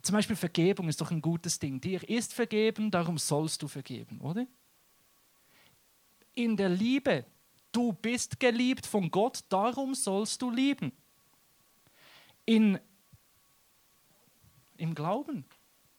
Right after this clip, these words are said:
Zum Beispiel dir ganz k-, konkret, o-, o-, uns ist es wichtig, von Jesus zu erzählen. Wo beginnt das? Du hast von Jesus gehört, du glaubst an Jesus und darum erzählst du weiter. Weil du empfangen hast selber,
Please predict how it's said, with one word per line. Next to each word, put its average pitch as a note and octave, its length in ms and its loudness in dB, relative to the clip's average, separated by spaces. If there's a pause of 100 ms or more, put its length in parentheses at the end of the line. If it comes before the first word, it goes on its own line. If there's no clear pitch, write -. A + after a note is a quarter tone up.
(240)
Zum G#3 140 -2
Beispiel G#3 280 -2
dir C4 280 -2 (360)
ganz - 280 2
k-, F#3 200 -6
konkret, G3 580 -4
o-, E3 140 -6 (180)
o-, - 200 -12
uns A#3 200 0
ist A#3 160 -6
es F#3+ 120 0
wichtig, G#3+ 300 -6
von F#3+ 140 -6
Jesus E3+ 340 -2
zu E3 140 -6
erzählen. C#3+ 500 -8
Wo D#3+ 80 -6
beginnt E3+ 440 -6
das? D4 160 -6 (280)
Du C4+ 160 -2
hast G3+ 180 -2
von F3+ 140 -4
Jesus G3+ 480 0
gehört, F#3 580 2 (360)
du C4 160 0
glaubst F3+ 580 2
an A#3+ 140 2
Jesus A#3+ 500 -2
und F3 280 -6
darum C4 360 2
erzählst A3 540 -4
du A3+ 100 -6
weiter. G#3 440 -2 (420)
Weil F#3+ 160 2
du B3+ 160 -4
empfangen A3+ 840 2
hast C4 340 0
selber, C3 420 2